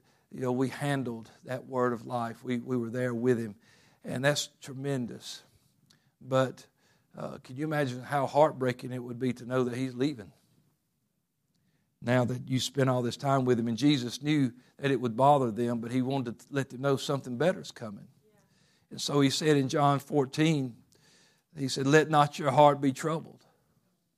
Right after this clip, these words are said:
You believe in God, believe also in me.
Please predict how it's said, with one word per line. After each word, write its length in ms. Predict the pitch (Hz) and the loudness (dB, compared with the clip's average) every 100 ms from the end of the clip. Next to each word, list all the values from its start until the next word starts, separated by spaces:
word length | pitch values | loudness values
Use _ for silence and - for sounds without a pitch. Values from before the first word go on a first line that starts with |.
| _ _ _ _ _ _ _ _ _ _ _ - | _ _ _ _ _ _ _ _ _ _ _ -4
You 140 | 147 | 0
believe 340 | 131 147 151 143 | 6 10 10 8
in 140 | 135 | 4
God, 340 | 135 135 143 | 6 8 6
believe 300 | 135 139 135 | 4 0 0
also 460 | 139 135 - 165 135 | 2 0 -2 -2 0
in 100 | 135 | 2
me. 300 | 156 120 | 0 -4